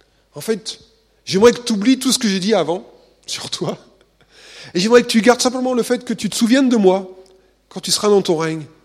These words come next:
parce que je voudrais être aussi avec toi quand tu seras dans ton règne. » Et je sais pas si vous êtes, je sais pas si vous avez déjà rencontré ce genre de personne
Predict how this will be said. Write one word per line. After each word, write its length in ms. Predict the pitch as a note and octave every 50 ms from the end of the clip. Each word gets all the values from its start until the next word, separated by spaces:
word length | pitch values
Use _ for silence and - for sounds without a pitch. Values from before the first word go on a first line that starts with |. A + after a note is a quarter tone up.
| _ _ - - - -
parce 140 | F3 D#3+ -
que 100 | G3 F3
je 80 | E3
voudrais 200 | F#3 F#3 F3+ F3+
être 140 | E3+ - -
aussi 160 | F3+ - -
avec 180 | F#3+ D#3+ D3+ -
toi 140 | - D3+ C3+
quand 120 | - B2+
tu 80 | - -
seras 160 | - C3 A#2+
dans 100 | A2+ A2
ton 140 | - A2+ G#2
règne. » 140 | G#2 - - - - _ _ _ _ _ - _ _ _ _ _ - - - - _ _ - _ _ _
Et 100 | F3 E3
je 40 | -
sais 120 | - A3
pas 120 | - E4+ E4+
si 140 | - D4
vous 160 | C4 A3+ G3+ A3
êtes, 260 | G#3+ - - - - - _ - -
je 40 | -
sais 120 | - -
pas 100 | - C#4
si 100 | C4+ -
vous 140 | G3+ G3 F3
avez 160 | F3 E3+ F3
déjà 180 | D#3 D3 F#3 G3
rencontré 400 | F#3 G3 E3+ - F3 - - G3+
ce 140 | - - D#3+
genre 220 | C3 C#3 F3 F#3 E3
de 60 | D#3
personne 500 | D3+ D#3 B2+ - - - D3+ F3 D#3+